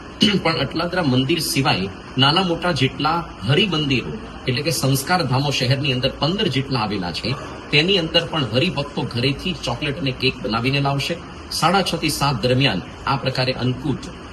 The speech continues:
ત્યાં થશે, થાળદાન થશે અને છેલ્લે આરતી ગાન કરીને, મંત્ર પુષ્પાંજલિ કરીને બધા છૂટા પડશે. અને પછીથી આજે ઘરોઘર, દરેક ઘરની અંદર જન્મોત્સવ ભગવાન સ્વામિનારાયણનો એ લોકો ઉજવશે, જે નવ થી સવા દસ દરમિયાન ચાલશે.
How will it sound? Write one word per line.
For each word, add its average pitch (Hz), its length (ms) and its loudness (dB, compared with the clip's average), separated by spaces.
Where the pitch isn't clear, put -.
ત્યાં 113 260 -4
થશે, - 260 0
થાળદાન 127 440 4
થશે 151 280 -2
અને 117 180 -2
છેલ્લે 156 280 0
આરતી 131 300 0
ગાન 127 220 2
કરીને, 123 360 2
મંત્ર 131 280 0
પુષ્પાંજલિ 120 580 -2
કરીને 117 300 -2
બધા 104 260 -2
છૂટા - 300 -2
પડશે. 156 320 -2
અને 156 160 4
પછીથી 175 540 2
આજે 135 300 4
ઘરોઘર, 139 640 0
દરેક 208 280 4
ઘરની 170 340 2
અંદર 151 200 0
જન્મોત્સવ 143 540 2
ભગવાન 131 340 0
સ્વામિનારાયણનો 127 720 2
એ 101 100 0
લોકો 107 220 -2
ઉજવશે, 95 500 -2
જે 156 140 4
નવ 147 240 6
થી 214 160 0
સવા 156 260 0
દસ 175 260 2
દરમિયાન 135 500 2
ચાલશે. - 420 -4